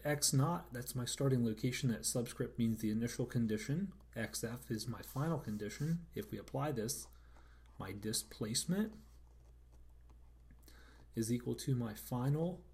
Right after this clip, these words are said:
location, the forty mile mark, minus zero, the initial mile mark.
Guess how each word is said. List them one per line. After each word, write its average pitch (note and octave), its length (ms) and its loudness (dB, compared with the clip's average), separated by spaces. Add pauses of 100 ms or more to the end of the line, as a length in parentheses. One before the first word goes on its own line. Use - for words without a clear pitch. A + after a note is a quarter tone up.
location, A#2+ 800 2 (320)
the G#2 80 -6
forty G#2+ 420 0
mile G#2 340 -2
mark, G#2+ 520 -2 (840)
minus G2+ 640 -2 (500)
zero, F#2+ 680 -2 (880)
the G#2+ 480 4 (680)
initial D3+ 680 4 (300)
mile F2+ 440 -6
mark. - 380 -12